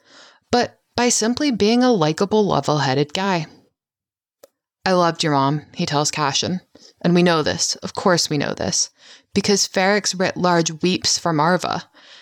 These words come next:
And in this moment, and in this series, she is the Andor for whom this show is named.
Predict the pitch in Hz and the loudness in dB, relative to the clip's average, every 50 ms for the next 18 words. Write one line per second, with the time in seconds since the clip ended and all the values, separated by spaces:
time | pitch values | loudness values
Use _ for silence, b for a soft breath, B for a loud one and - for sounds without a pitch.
0 | B B - 190 190 190 190 196 208 220 220 - - 196 202 214 202 131 78 - | B B -4 -2 0 2 2 2 2 2 0 0 0 0 0 0 0 -2 -4 -6
1 | - _ _ _ _ _ _ - 196 202 196 196 196 185 208 208 - - - 190 | -10 _ _ _ _ _ _ -4 -2 0 2 2 2 2 2 0 0 0 -2 0
2 | 185 202 214 233 240 247 - - - - _ _ _ _ _ _ _ _ _ _ | 0 2 2 2 2 0 0 -2 -4 -6 _ _ _ _ _ _ _ _ _ _
3 | - - - - - 202 196 185 170 147 143 - - _ 165 160 151 147 156 147 | -4 -2 -2 0 -2 -2 -2 -2 -2 -2 -2 -4 -4 _ -4 -4 -2 -2 -2 0
4 | 143 139 139 143 139 135 135 135 - - 135 127 143 139 135 131 131 135 131 - | 0 0 0 0 0 0 0 0 -2 -4 -6 -4 -2 -2 -2 0 0 0 0 -2
5 | - - 139 135 131 131 123 127 123 120 - - 156 160 - - | -2 -2 -2 -2 -2 -2 -2 -2 -4 -4 -4 -6 -6 -6 -6 -8